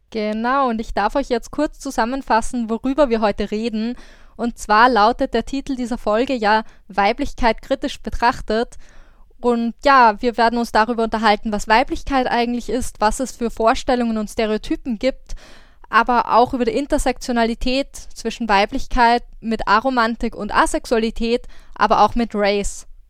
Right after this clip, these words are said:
Genau, und ich würd sagen, dann legen wir jetzt gleich einmal los. Hallo, hier Finn aus der Nachbearbeitung.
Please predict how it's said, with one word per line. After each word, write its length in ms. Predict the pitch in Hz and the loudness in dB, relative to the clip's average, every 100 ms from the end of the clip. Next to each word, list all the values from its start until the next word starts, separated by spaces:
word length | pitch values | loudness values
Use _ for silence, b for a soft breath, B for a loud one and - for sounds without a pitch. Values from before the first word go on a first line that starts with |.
| - | -2
Genau, 380 | 269 285 208 | 2 4 2
und 260 | - 233 233 | 2 -4 -2
ich 240 | 240 - | -2 -2
würd 160 | 247 233 | -2 -2
sagen, 340 | 247 226 320 | 2 2 2
dann 180 | 285 254 | 0 0
legen 400 | 247 226 285 330 | 0 0 -2 0
wir 80 | 285 | 0
jetzt 180 | 262 - | 0 0
gleich 260 | 190 214 | 2 2
einmal 220 | 254 240 214 | 2 0 0
los. 340 | 185 180 - - - _ _ _ _ _ _ - | -2 -6 -10 -14 -18 _ _ _ _ _ _ 0
Hallo, 420 | 359 311 254 269 | 2 6 6 6
hier 200 | 233 214 | 4 0
Finn 340 | - 311 302 | 2 2 2
aus 240 | 302 196 190 | 2 -2 -2
der 120 | 220 | 0
Nachbearbeitung. 1000 | 247 285 - 269 240 233 233 233 233 226 | 2 0 -2 0 0 2 2 2 0 -2